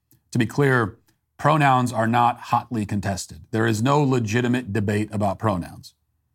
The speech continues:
What many of us contest, what we categorically deny because it's insane, is the idea that a man can or should use pronouns that actually apply to women or vice versa. So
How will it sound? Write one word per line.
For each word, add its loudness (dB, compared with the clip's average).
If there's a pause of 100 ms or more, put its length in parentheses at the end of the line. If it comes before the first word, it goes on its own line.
(540)
What 2
many 4
of 4
us 0
contest, 0
what 2
we 2
categorically 0
deny 2
because -4
it's -8
insane, -2 (500)
is 2
the 4
idea 2
that 0
a 0
man 2
can -2
or 0
should -2
use 0
pronouns 0
that 2
actually 0
apply 0
to -4
women 2
or 0
vice -2
versa. 0
So 0